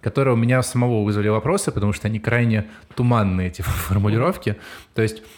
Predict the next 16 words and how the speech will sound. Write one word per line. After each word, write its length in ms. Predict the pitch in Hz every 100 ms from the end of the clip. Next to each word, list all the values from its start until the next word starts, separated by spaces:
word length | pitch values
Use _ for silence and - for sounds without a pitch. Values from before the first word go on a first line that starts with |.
| -
сначала, 500 | - 120 165 196 156
ну, 100 | 156
как 180 | 123 104
бы, 80 | 107
как 220 | 131 -
авторы 340 | 107 - 92
подводят, 500 | - 92 98 92 85 -
да, 160 | 107
к 60 | 117
чему? 320 | - 95 92 - - -
Что 520 | - - 107 101 -
есть 300 | 95 131 147
разделение 760 | 117 101 120 117 107 95 87 90 _ _ -
на 160 | 110
тело, 400 | 107 - 104 92
которым, 580 | 92 - 107 104 95